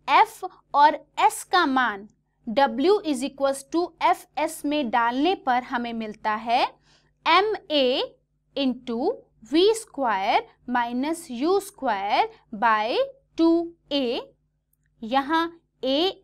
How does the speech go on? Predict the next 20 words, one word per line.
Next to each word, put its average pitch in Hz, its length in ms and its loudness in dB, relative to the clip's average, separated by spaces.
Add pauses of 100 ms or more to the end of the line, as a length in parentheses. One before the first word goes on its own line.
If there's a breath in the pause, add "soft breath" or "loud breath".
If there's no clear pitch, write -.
(160)
से 359 220 -4 (180)
A 262 180 -4 (100)
को 330 240 -2 (300)
कट 392 260 4
कर 240 160 -2
देने 214 380 -10
पर 339 340 0 (300 soft breath)
हमें 262 240 0
मिल 240 240 -2
रहा 220 340 -4
है 233 320 -2 (340 soft breath)
W 233 560 -2 (120)
is 302 300 -2
equals 226 640 -6
to 262 160 -4 (920)
half 277 600 4 (560)
M 247 320 0 (520)
V 226 240 0 (100)
square 233 640 -2 (340)
minus 220 640 -4